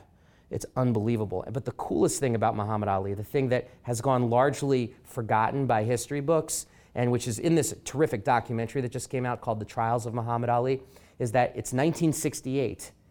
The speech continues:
He's banned from boxing. He's got no money coming in. He's been already sentenced to five years in a federal prison for evading the draft,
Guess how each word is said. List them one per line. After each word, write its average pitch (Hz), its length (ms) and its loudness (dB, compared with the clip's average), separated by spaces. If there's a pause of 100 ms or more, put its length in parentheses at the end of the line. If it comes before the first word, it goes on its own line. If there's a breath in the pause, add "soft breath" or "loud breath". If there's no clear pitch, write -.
(360 soft breath)
He's 117 200 0
banned 143 380 2
from 143 180 0
boxing. 113 680 2 (360 soft breath)
He's 120 220 -4
got 113 220 2
no 131 280 4
money 139 240 4
coming 123 360 -2
in. 101 280 -4 (400 soft breath)
He's 127 160 -2
been 127 100 2
already 147 280 4
sentenced 131 440 -4
to 117 60 -2
five 123 340 2
years 127 300 2
in 110 80 -2
a 98 40 -4
federal 120 360 0
prison 104 500 -2
for 110 200 -6
evading 110 340 -2
the 98 80 -6
draft, 107 480 0